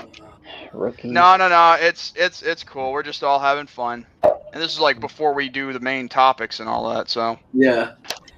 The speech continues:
Speaker 2: Hope you got that, um, spinning the, the, like, the Wheel of What thing and all that, and it was all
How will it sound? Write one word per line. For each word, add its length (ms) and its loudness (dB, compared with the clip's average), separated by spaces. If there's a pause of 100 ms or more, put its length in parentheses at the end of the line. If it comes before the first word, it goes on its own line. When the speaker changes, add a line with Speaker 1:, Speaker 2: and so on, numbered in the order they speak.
(920)
Speaker 2:
Hope 160 0
you 80 2
got 280 2
that, 240 6
um, 360 4 (1120)
spinning 760 -2 (260)
the, 320 2
the, 60 -10
like, 220 -2
the 80 -10
Wheel 240 0
of 100 -6
What 320 4
thing 340 -8
and 120 -6
all 200 2
that, 200 2
and 140 -10
it 40 -10
was 160 -12
all 300 2